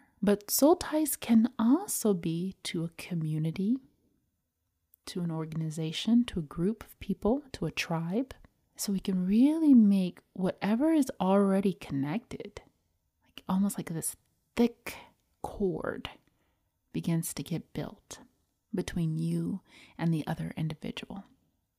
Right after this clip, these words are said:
And not only do we have positive, loving soul ties that feed us spiritually, that heal our heart, that make us feel so deeply connected, we also have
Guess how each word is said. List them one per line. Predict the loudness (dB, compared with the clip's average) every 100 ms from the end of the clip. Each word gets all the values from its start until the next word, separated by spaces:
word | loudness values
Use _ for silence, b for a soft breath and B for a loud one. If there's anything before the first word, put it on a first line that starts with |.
| _
And | 6
not | 6 6 6
only | 6 8 4
do | 2 2
we | 2
have | 0 -6 _
positive, | -8 -4 2 2 2 -2 -6 -4
loving | -4 0 2 8 6 6
soul | -4 -10 -10
ties | -10 -10 -10 -14 -14 -12
that | -10 -10
feed | -12 0 6 8 6
us | 2 -2
spiritually, | -6 -6 -8 -8 -8 -8
that | -6 -8 -10 _
heal | -10 0 2 4 4
our | 2
heart, | 2 -4 -6 -8 -10 -16 -20 _ _ _ _ _ -16
that | -4
make | 0 0 0
us | -6 -6
feel | -6 -6 -6
so | -6 -2 0 2
deeply | 2 0 0 -4
connected, | -4 -8 -8 -10 -12 -12 -12 -20 _ _ _ _ _ _ 0
we | 0
also | 2 -2 -2 2 2
have | 2 -6 -6